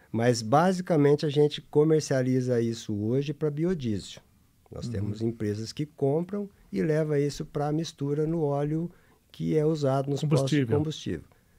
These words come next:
Speaker 1: Então, mas a gente já vendeu também, já teve parceria com outras empresas que refinava o óleo pra nós com a marca nossa.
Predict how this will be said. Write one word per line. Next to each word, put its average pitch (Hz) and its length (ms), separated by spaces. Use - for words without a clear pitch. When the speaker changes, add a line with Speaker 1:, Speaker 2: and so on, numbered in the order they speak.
Speaker 1:
Então, 131 400
mas 139 360
a 151 100
gente 143 280
já 139 200
vendeu 143 340
também, 135 540
já 123 100
teve 117 280
parceria 117 600
com 120 140
outras 113 340
empresas 113 640
que - 100
refinava 165 960
o 165 200
óleo 147 340
pra 160 240
nós 139 340
com 147 160
a 151 60
marca 139 380
nossa. 110 420